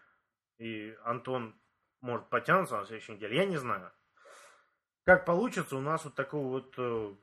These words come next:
разгильдяйство непонятное. Но, опять же, я, я всегда говорю, здесь, э,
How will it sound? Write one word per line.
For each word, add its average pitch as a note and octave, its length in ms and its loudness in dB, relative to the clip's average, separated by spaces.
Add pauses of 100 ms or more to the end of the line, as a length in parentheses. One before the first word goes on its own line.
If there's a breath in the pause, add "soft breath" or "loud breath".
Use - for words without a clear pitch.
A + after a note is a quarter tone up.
разгильдяйство A#2 880 -4
непонятное. G2 720 -8
Но, E3 180 2
опять C#3+ 320 6
же, A2 100 -4 (100)
я, D3 180 0
я D3 200 -2
всегда D3+ 360 -2
говорю, E3 540 2
здесь, C3+ 560 -8
э, A#2+ 460 -2